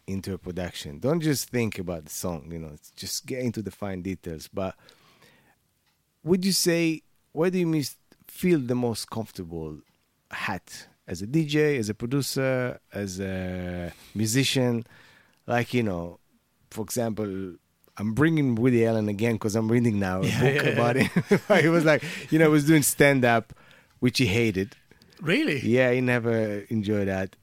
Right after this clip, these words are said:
Speaker 1: Uh, the only reason he was playing in this movie because there was no budget for other
Speaker 2: <laughs>
Speaker 1: thi-, he felt the most comfortable writing. Even as a director, he doesn't really like to go on site and to do what he's doing. He's feel most comf-, the reason he's doing everything in New York because he wanna be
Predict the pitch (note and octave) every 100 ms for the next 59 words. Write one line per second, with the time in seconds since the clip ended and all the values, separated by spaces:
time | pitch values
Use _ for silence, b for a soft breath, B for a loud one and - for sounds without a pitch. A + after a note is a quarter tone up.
0 | - G#2 G#2 G#2 A#2 C3+ C3+ C3+ B2 A#2+
1 | A#2 A2+ - B2+ B2 A#2 A2 G#2+ A#2 A2+
2 | G#2 G#2 A2 G2+ G#2 A2 C3 G#2+ A2+ G2
3 | F#2 - F2+ G2+ F#2+ F#2+ G2 A2+ A2+ C#3+
4 | D#3 F3+ E3 C3+ C3 C3 - B2+ - A#2
5 | A#2+ G2 A2 A#2+ - E2 C3 D3+ B2+ A2+
6 | G#2 G2 A#2 B2 G#2+ F#2+ G#2+ G#2+ G#2 G#2
7 | G2+ G2+ F#2+ - F#2+ F#2 F2+ - G2+ F2+
8 | F2 F2 F2 E2 - F2 F#2+ F2 D#2+ B
9 | B B B - G#2 - F#2 - C3 D3+
10 | C3 G#2+ - B2+ A#2+ A2+ A#2+ G#2+ - A#2
11 | C#3 C#3+ B2+ A2 C#3 - C#3+ C#3+ C#3+ C#3+
12 | C3 C3 F3+ C3+ B2+ C#3 B2+ C#3+ D3 C3+
13 | C#3+ C3+ B2+